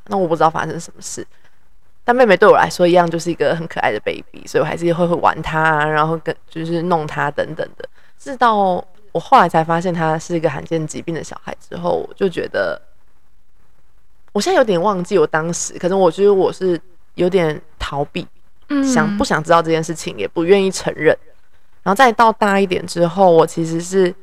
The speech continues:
Speaker 1: 很排斥所有的朋友知道。
Speaker 2: 嗯。
Speaker 1: 嗯，然后小时候其实我是喜欢邀请朋友来家里玩，但自从妹妹出生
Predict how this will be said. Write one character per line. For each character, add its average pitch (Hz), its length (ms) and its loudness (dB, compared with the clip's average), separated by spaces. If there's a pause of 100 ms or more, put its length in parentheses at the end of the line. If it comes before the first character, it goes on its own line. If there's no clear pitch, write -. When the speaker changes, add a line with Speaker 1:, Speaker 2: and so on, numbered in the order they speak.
(720)
Speaker 1:
很 160 220 -6
排 156 320 -4
斥 175 460 0
所 165 200 -2
有 160 60 4
的 113 100 0
朋 - 240 -10
友 - 220 -6
知 - 200 -18
道。 - 160 -4 (760)
Speaker 2:
嗯。 226 480 -6
Speaker 1:
嗯， - 20 -10
然 - 100 -8
后 196 360 -2 (600)
小 214 140 0
时 311 80 0
候 339 60 2
其 285 100 -2
实 240 80 4
我 190 80 8
是 202 120 2
喜 180 160 -2
欢 170 140 2
邀 175 120 6
请 165 180 -4
朋 170 80 -2
友 160 80 -2
来 - 140 -4
家 156 220 0
里 - 160 -4
玩， - 200 -4
但 196 140 2
自 196 100 -10
从 170 160 -2
妹 175 80 0
妹 156 140 -2
出 - 240 -8
生 160 420 -4